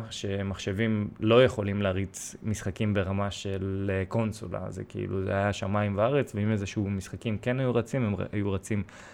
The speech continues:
משמעותית פחות. בקיצור, אה, קיבלתי מחשב בג' או ד', וחיבור לאינטרנט, אני זוכר שהתקינו, והתחלתי לשחק משחקי אסטרטגיה, משחקי חשיבה, ואז אינטרנט,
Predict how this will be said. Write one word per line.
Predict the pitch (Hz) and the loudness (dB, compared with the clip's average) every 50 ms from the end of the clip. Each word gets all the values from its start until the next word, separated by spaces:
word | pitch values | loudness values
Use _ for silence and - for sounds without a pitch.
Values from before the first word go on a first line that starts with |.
| - - - | -16 -6 -2
משמעותית | 104 98 - - 107 107 104 110 120 120 117 - | -2 -2 0 0 0 0 2 2 2 0 2 0
פחות. | 110 101 - 107 98 95 - - - - - - | -4 -2 -2 -2 -4 -4 -6 -12 -20 -20 -8 -6
בקיצור, | - 104 127 120 - 190 180 175 160 160 151 | -4 -2 -2 0 4 6 6 6 8 8 8
אה, | 139 131 127 | 8 8 6
קיבלתי | 104 - 113 110 113 107 110 113 | 4 4 6 6 6 6 6 4
מחשב | 110 104 - - - 123 117 101 | 2 2 2 4 4 4 6 4
בג' | 104 92 98 107 107 101 95 | 4 4 4 4 4 4 4
או | 101 | 4
ד', | 101 - 165 - 165 170 165 143 120 107 98 101 104 110 113 110 110 110 110 107 107 107 107 107 107 107 104 101 - - - - - - - | 4 6 6 6 6 6 4 4 2 0 -2 0 4 4 6 6 6 6 6 6 4 4 4 2 2 0 -2 -2 -6 -12 -18 -20 -20 -16 -14
וחיבור | - - 120 110 104 113 110 113 104 | -2 0 2 4 6 6 6 6 4
לאינטרנט, | 98 101 113 156 165 - 170 170 170 160 135 - | 4 4 2 2 2 2 2 4 2 0 0 0
אני | 110 107 | 0 0
זוכר | 104 98 101 113 | 0 0 0 -2
שהתקינו, | 104 - - 87 - - 190 208 196 170 131 | -2 -2 -4 -6 -4 -2 0 0 2 2 2
והתחלתי | 107 107 104 98 - - 120 113 - 101 | 2 2 0 0 2 0 0 0 0 -2
לשחק | 101 95 - - 101 - 104 | -4 -6 -6 -8 -8 -6 -6
משחקי | 92 - - 90 - - 101 95 | -6 -6 -8 -10 -8 -6 -6 -6
אסטרטגיה, | - - - 98 95 - 151 156 143 131 135 127 120 113 | -4 -4 -6 -4 0 2 2 2 2 2 2 2 2 2
משחקי | 110 98 - - - - - 98 98 95 92 92 92 90 | 0 -2 -4 -6 -10 -8 -4 -4 -2 -2 -2 -2 -4 -4
חשיבה, | 87 - - 98 - - 101 104 104 143 151 151 147 143 127 110 | -6 -8 -8 -8 -6 -4 -4 0 4 6 6 6 6 4 4 2
ואז | 101 98 95 87 104 | 2 0 0 0 -2
אינטרנט, | 120 143 143 151 - 156 139 143 139 131 - - | 0 0 0 2 2 0 0 2 0 0 -2 -4